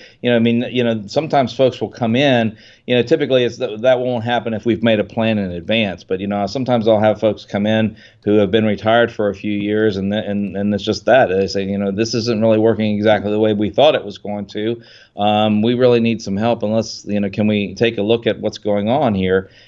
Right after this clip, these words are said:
And, you know, and, and we were kind of afraid that, hey, we're gonna run out or we're gonna, our lifestyle is gonna have to be significantly different.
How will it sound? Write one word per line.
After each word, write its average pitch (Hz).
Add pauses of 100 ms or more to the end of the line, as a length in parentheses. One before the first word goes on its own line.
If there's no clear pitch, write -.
(120)
And, 101
you 104
know, 104
and, 101
and 101
we 107
were 101
kind 110
of 107
afraid 107
that, 101
hey, 110
we're 101
gonna 101
run 104
out 113
or 98 (240)
we're 95
gonna, 104
our 98
lifestyle 107
is 101
gonna 104
have 104
to 98
be 101
significantly 101
different. 104